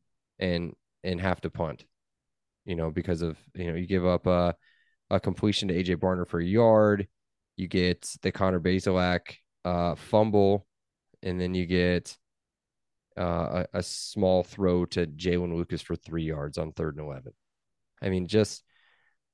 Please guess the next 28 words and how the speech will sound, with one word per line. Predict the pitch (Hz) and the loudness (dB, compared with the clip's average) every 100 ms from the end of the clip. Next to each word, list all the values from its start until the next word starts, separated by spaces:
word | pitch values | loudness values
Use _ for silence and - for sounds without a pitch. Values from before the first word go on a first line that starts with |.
| - | 0
the, | 107 | 0
what | 90 120 120 | 4 4 4
happens. | 127 120 120 104 | 4 4 2 -2
I | - | -2
mean, | 127 95 | 0 2
it's | 147 160 | 2 4
all, | 156 139 | 6 6
it's | 131 | 4
all | 170 160 131 | 4 4 4
based | 110 107 - | 4 2 0
around | 107 95 95 - 92 | -2 -2 -4 -8 0
Dex | 95 - | 0 0
going | - 87 87 | 0 0 0
down. | 87 85 85 | 0 -2 -4
So | - 104 | -2 -2
it's | - | 4
hard | 120 110 | 4 4
to, | 98 | 2
it's | - - | -2 0
hard | 117 | 2
to | 92 | 2
pinpoint | - 98 90 95 90 - | 0 0 0 0 0 -2
everything | 90 90 87 87 85 | -2 -2 0 -2 0
on, | 85 80 - | -4 -6 -6
on | 87 85 82 | -4 -4 -2
one | 87 87 | -2 -4
person | - 87 85 87 85 | -4 -4 -4 -6 -4
or, | 82 | -6